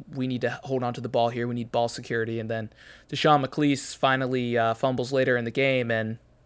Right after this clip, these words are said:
you know, he did come out. I think he got back on the field. I can't remember. But it, it was just kinda weird to me because King is a, a freshman,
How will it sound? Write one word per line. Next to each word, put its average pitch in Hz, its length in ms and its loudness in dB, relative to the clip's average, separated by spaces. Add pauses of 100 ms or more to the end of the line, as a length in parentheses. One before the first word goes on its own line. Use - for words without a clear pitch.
(240)
you 120 140 -4
know, 107 240 -4 (240)
he 151 200 0
did 151 260 8
come 123 240 0
out. 127 300 2 (640)
I 120 80 -2
think 147 220 -2
he 139 80 -8
got 123 240 0
back 117 220 0
on 113 100 -4
the 110 80 -6
field. 123 240 -2
I 123 40 0
can't 123 280 -4
remember. 113 380 -4
But 117 300 0 (340)
it, 151 200 6
it 180 40 0
was 156 100 0
just 277 200 0
kinda 277 220 6
weird 139 340 2
to 165 80 -4
me 156 160 0
because 135 540 -2 (240)
King 226 240 2
is 175 160 2
a, 139 260 4
a 135 80 0
freshman, 113 540 -4